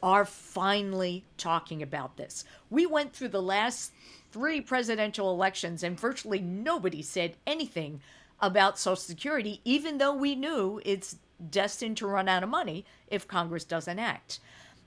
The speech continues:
During President Biden's State of the Union address earlier this year,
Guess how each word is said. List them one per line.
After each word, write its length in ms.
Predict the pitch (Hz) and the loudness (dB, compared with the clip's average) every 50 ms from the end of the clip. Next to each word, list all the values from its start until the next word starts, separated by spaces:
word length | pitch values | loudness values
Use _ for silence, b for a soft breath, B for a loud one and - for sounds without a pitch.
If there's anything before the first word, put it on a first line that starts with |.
| B 170 | B 0
During 500 | 170 220 247 262 269 269 254 254 247 220 | 2 2 4 4 2 0 0 -2 -4 -4
President 480 | - 240 247 247 226 226 214 208 180 | -2 0 0 2 2 2 0 0 0
Biden's 400 | - 226 233 254 247 220 214 190 | 2 2 4 4 2 0 -2 -4
State 260 | - - - 202 196 | -4 -2 0 0 0
of 60 | 185 165 | 0 -2
the 80 | 175 | -4
Union 380 | 180 202 302 359 370 311 226 175 | -2 -2 -2 -2 -2 0 0 0
address 420 | 165 160 160 165 165 165 - - - | -2 0 0 0 0 0 -2 -4 -2
earlier 440 | 185 180 180 196 190 175 170 165 | -2 0 0 2 2 2 2 2
this 300 | 160 151 165 151 - - | 0 0 -2 -4 -4 -2
year, 480 | 233 294 349 262 180 156 165 165 165 - | -2 0 0 2 2 0 0 0 -2 -6